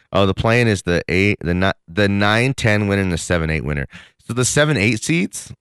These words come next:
this is so crazy to me, are the Timberwolves and the Clippers. They will play, okay? And the winner of that game will be the seven seed, and the loser of that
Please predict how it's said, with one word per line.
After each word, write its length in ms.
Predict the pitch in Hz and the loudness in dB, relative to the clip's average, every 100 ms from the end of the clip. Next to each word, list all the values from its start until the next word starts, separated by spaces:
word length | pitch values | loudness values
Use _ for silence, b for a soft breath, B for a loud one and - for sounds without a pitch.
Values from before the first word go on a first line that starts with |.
| _ | _
this 120 | 127 | -6
is 100 | 165 | -6
so 140 | - 139 | -4 -6
crazy 400 | - 107 143 76 | -2 -2 -2 -8
to 120 | - | -10
me, 220 | 67 64 _ _ _ _ _ _ _ _ _ _ _ _ _ | -10 -10 _ _ _ _ _ _ _ _ _ _ _ _ _
are 380 | - 113 117 123 | 2 4 4 4
the 280 | 107 110 104 - | 2 0 0 0
Timberwolves 640 | 131 147 143 131 143 147 | 0 2 2 4 2 0
and 80 | 135 | -4
the 40 | |
Clippers. 440 | 135 208 92 - - _ _ _ _ _ _ | -2 -2 -2 -6 -14 _ _ _ _ _ _
They 180 | 90 113 | 0 2
will 140 | 139 | 0
play, 460 | - 175 127 107 143 - - _ _ _ _ | 0 2 4 2 0 -8 -20 _ _ _ _
okay? 380 | 95 107 107 156 - - _ _ _ _ | -2 2 2 2 -4 -20 _ _ _ _
And 400 | 107 107 107 107 | 2 4 4 2
the 60 | 104 | 2
winner 240 | 113 156 | 2 2
of 60 | 113 | 2
that 160 | 101 101 | 2 2
game 340 | 98 101 135 | 0 0 0
will 240 | 101 98 | 2 2
be 120 | 101 113 | 2 0
the 100 | 135 | 0
seven 340 | - 131 101 | 2 2 0
seed, 340 | - 92 110 - | 0 -2 -2 -2
and 180 | 90 92 | -2 0
the 60 | |
loser 680 | 90 95 135 202 226 - 95 | 0 0 0 0 0 2 2
of 140 | 85 73 | 2 0
that 300 | 78 80 | 0 0